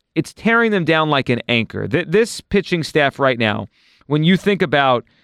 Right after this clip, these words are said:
th-, what they have and, and their win-loss, again, they're two and ten in games started by Bailey Falter or bullpen games, and they are thirty and twenty-four in all other games. It,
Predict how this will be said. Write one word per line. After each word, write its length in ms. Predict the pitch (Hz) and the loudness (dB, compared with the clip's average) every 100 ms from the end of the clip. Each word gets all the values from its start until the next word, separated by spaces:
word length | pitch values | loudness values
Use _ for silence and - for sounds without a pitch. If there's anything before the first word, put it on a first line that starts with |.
| _ _ _ | _ _ _
th-, 180 | 117 - | -20 -6
what 220 | 156 170 | -2 0
they 120 | 156 | 0
have 440 | 123 135 147 156 143 139 | 0 0 0 0 -2 -2
and, 160 | 131 | -2
and 160 | 131 131 | 0 0
their 100 | 127 | 2
win-loss, 540 | 131 143 131 139 147 | 2 2 2 0 0
again, 240 | 156 160 143 | 0 0 0
they're 100 | 131 | -2
two 320 | - 214 220 | 0 0 2
and 140 | 208 | 0
ten 340 | - 175 131 117 | 0 0 2 0
in 80 | |
games 200 | 123 151 | 0 0
started 160 | 151 143 | 2 2
by 100 | 127 | 2
Bailey 320 | 110 156 165 | 2 2 2
Falter 340 | - 147 139 131 | 2 0 0 0
or 100 | 135 | 0
bullpen 480 | 117 135 - 113 | 2 0 0 -2
games, 420 | 104 98 101 - - _ _ _ | 0 0 -2 -6 -14 _ _ _
and 140 | 143 | -2
they 80 | 143 | 2
are 80 | 131 | 0
thirty 420 | - 160 175 175 | 0 0 2 0
and 120 | 165 | -2
twenty-four 560 | - 156 147 - 143 131 | -4 -2 -2 -2 0 2
in 80 | 127 | 2
all 240 | 123 117 | 0 2
other 160 | 113 107 | 0 0
games. 360 | 107 107 - | -2 -4 -6
It, 100 | - | -4